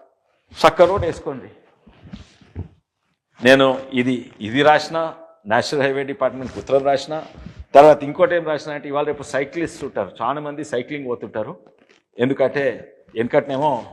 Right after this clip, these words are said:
పేదోళ్ళు సైకిల్ మీద, కొంచెం ఉన్నోళ్ళు మోటార్ సైకిల్, కార్ల మీద తిరుగుతారు. ఇప్పుడు ఉన్నోళ్ళు కూడా పట్టణంలో పెరిగి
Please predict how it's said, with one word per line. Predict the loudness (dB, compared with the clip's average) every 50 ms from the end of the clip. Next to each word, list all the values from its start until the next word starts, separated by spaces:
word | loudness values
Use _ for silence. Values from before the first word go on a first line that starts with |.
| -20 -20 _ _ 0
పేదోళ్ళు | 0 2 4 2 2 0 -2
సైకిల్ | -6 -6 -8 -8 -10 -12 -12
మీద, | -10 -10 -10
కొంచెం | -10 -10 -12 -10 -10 -12
ఉన్నోళ్ళు | -10 -8 -8 -6 -4 -4 -4 -6 -8 -12 -20 _ _ _ _ _ _ 0
మోటార్ | 0 0 2 2
సైకిల్, | 0 0 0 -2 -6 -8 -8 -6
కార్ల | -2 0 0 0 0 -2
మీద | -8 -8 -12 -14 -12 -12
తిరుగుతారు. | -12 -12 -12 -12 -10 -10
ఇప్పుడు | -8 -8 -4 -4 -4 -4 -4 -8 -16 -20 _ _ _ _ _ _ -6 -2
ఉన్నోళ్ళు | 2 6 8 8 8 8 6 4
కూడా | 2 2 2 2 2 2 -2 -6 -14 -20 -20 -20 _ _ _ -20 -20 _ _ _ _ _ _ _ _ _ _ _ _ _ _ _ _ _ _ _ _ _ _ _ _ _ _ _ _ 4
పట్టణంలో | 4 4 6 4 0 0 2 2
పెరిగి | 2 2 0 0 -2 -4 -4 -6 -8